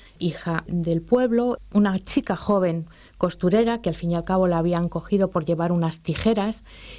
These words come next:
que ayuda a su padre, según el mito, y también esto es otro de los temas que vamos a desvelar y a contar allí en Segovia estos días del seminario.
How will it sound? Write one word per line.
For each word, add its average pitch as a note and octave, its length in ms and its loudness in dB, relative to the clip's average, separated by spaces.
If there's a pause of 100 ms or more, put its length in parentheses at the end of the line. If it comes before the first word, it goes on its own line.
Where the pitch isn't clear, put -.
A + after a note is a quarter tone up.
(160)
que F#3 300 4
ayuda E3+ 340 2
a E3 60 -2
su - 200 -6
padre, A3 520 2
según D#3+ 500 0
el D#3 160 0
mito, A3+ 420 2 (380)
y A3+ 160 2
también A#3 480 4
esto G3+ 240 -2
es - 120 -4
otro F3 220 -2
de F3 80 0
los E3+ 180 -4
temas G3 280 0
que - 100 -6
vamos D#3+ 400 -2
a D3+ 320 -6
desvelar E3+ 720 0
y E3+ 80 -2
a D3 60 -2
contar F3 520 -2 (360)
allí E3+ 420 4
en D#3+ 360 4
Segovia E3 640 0 (280)
estos D#3 320 -4
días D#3 320 -2
del D3+ 140 -6
seminario. D#3 580 -6